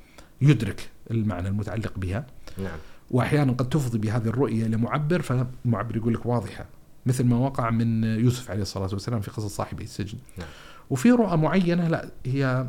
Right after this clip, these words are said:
Speaker 1: وهذا عامة الرؤى والمنامات أكثرها اللي حتى من قبيل الله عز وجل، هي من قبيل الأمثال المضروبة، يقولون العلماء هي من قبيل الرموز.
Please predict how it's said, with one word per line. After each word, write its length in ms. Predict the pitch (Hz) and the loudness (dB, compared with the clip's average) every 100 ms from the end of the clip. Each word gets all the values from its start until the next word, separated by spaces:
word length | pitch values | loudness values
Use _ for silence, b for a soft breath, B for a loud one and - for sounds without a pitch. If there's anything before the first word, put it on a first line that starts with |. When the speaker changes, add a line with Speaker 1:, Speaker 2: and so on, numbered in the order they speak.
| 127 - 143 | -8 -10 -6
Speaker 1:
وهذا 360 | 117 120 143 139 | -2 2 2 2
عامة 320 | 127 151 107 - | 2 2 0 -2
الرؤى 180 | 107 | -6
والمنامات 440 | - 107 107 120 120 | -2 -2 0 0 -2
أكثرها 640 | - - 160 101 107 135 131 131 | -4 -4 -2 -2 -2 -4 -6 -6
اللي 140 | 104 | -4
حتى 240 | - 151 | -4 -4
من 80 | 113 | -2
قبيل 260 | 117 127 120 | -2 0 0
الله 160 | 123 | 0
عز 140 | 120 110 | -2 -2
وجل، 240 | 110 147 | -2 0
هي 120 | 123 | 0
من 80 | 127 | 0
قبيل 260 | 123 127 135 | 0 -2 -2
الأمثال 320 | 123 123 135 | -2 -2 0
المضروبة، 500 | 120 104 120 110 80 | 2 0 0 -2 -2
يقولون 360 | 104 104 127 117 | -4 2 4 4
العلماء 340 | 120 113 113 - B B B | 4 2 0 -4 B B B
هي 100 | 156 | 0
من 60 | |
قبيل 300 | 156 147 151 | 2 4 4
الرموز. 560 | 135 113 123 117 - - | 4 8 8 8 4 -10